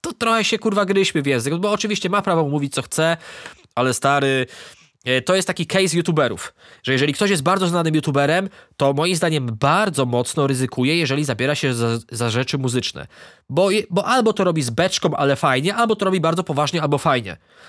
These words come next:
bo jemu się to wytknie. I na przykład jest przykład Japczana i Ksajo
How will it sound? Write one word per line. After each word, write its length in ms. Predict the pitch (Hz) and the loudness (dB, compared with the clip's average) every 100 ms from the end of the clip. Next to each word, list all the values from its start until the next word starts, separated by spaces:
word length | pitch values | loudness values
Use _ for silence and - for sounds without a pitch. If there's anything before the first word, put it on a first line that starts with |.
| - | -6
bo 120 | 139 175 | 0 2
jemu 200 | 202 196 | 2 0
się 100 | 185 | 0
to 100 | 147 | 0
wytknie. 420 | 147 - - - _ _ _ _ - _ - - | -2 -4 -12 -14 _ _ _ _ -20 _ -20 -4
I 280 | 202 220 156 | -2 -2 -2
na 160 | 175 190 | -2 -2
przykład 200 | - 185 | 0 0
jest 120 | 202 | 0
przykład 400 | - 208 185 - | -2 0 -2 -2
Japczana 520 | 143 151 - 190 190 | -2 -2 0 0 0
i 100 | 170 | -2
Ksajo 400 | - 147 110 78 | -2 0 0 -4